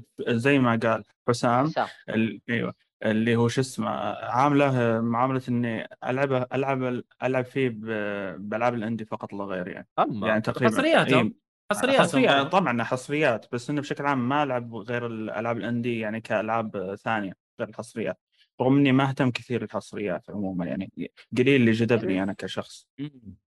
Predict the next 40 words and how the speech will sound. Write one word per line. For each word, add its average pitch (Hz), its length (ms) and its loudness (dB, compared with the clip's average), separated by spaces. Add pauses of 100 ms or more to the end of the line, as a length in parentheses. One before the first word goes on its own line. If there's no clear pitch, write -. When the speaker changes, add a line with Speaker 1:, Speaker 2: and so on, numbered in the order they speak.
(120)
Speaker 1:
مو 147 160 8
لسوءها، 143 480 6
Speaker 4:
هو 156 40 8
Speaker 1:
لأن 135 280 4
أغلبها 139 540 2
ألعاب 127 200 0
بارتي - 500 -4
يعني - 140 -20
باختصار. - 400 -14 (140)
Speaker 4:
أوكي. 214 220 -2 (440)
Speaker 1:
أيوة، 175 100 -4
Speaker 4:
ما، 214 280 2
Speaker 1:
فهنا 131 240 6
Speaker 4:
مع 175 180 2
إنه - 0 -
Speaker 1:
الفكرة. 220 120 4
Speaker 4:
ما 226 160 6
أتفق 196 400 0
معاك 156 320 0
صراحة 143 480 -6 (100)
في، 127 320 -2
في 127 140 -2
إنه 139 200 0
أغلب 147 380 2
ألعاب، 131 340 2
ألعاب 123 280 -4
بارتي. 147 440 -2 (440)
وفي 226 280 4
ألعاب 202 240 6
بارتي 190 300 2
كثير، 214 440 -4
لكن 190 260 -6
مو 226 160 -4
كل 139 180 -8
ألعابه 110 380 -8
بارتي. 110 400 -8 (680)
Speaker 3:
فيصل. 139 240 4
Speaker 1:
إيه، 135 80 8
Speaker 4:
أشوف 123 160 4
Speaker 1:
بس 123 120 -2